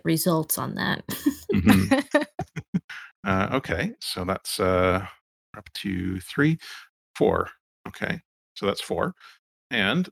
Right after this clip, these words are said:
Speaker 2: uh, did you struggle with issues from your belief or quirks?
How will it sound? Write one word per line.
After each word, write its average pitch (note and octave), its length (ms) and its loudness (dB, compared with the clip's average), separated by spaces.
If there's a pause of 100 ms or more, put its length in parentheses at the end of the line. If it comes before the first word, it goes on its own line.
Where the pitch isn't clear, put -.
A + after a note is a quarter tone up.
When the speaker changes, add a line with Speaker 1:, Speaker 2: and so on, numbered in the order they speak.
Speaker 2:
uh, G#2+ 560 4
did G2+ 200 -2
you G2+ 100 4
struggle D3 340 2
with B2 160 2
issues A2+ 320 0
from G#2 160 0
your F#2 80 0
belief A#2+ 480 -2
or G#2+ 100 -4
quirks? - 680 -2